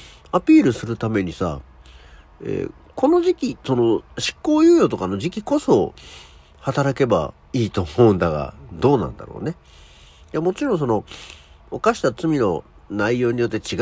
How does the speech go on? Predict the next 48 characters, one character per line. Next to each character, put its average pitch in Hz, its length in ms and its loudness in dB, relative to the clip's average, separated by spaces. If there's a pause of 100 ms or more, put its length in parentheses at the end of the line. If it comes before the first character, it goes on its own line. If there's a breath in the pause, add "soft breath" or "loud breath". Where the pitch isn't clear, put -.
う 127 80 4
よ 85 60 -2
っ - 20 -16
て 80 160 -8
色 101 180 -2
々 107 140 2
あ 127 80 4
る 113 40 -2
の 85 100 -2
は 71 40 -4
わ 165 160 -4
か 147 140 2
る 104 80 -2
ん 78 40 -6
で 73 120 -10
す - 80 -20
け - 100 -10
ど、 92 220 -4 (1500 loud breath)
ま 101 140 0
あ、 - 20 0
あ 90 40 -4
の、 80 140 -8
薬 127 300 0
物 - 240 0
と 98 100 -4
か 73 160 -10
で、 73 260 -4 (1160)
え - 480 -12 (800)
ー、 101 80 -12
特 - 240 -6
に - 160 -8 (960 loud breath)
逮 110 200 -2
捕 85 120 -10
さ 92 100 -6
れ 85 80 -4
た 80 140 -8
場 82 120 -6
合 85 60 -6
っ - 40 -8
て - 120 -10
い - 20 -10
う - 40 -12
の 76 60 -8
は、 - 100 -14 (520 soft breath)
い - 80 -8
わ 185 120 4
ゆ 180 80 2
る 92 180 -2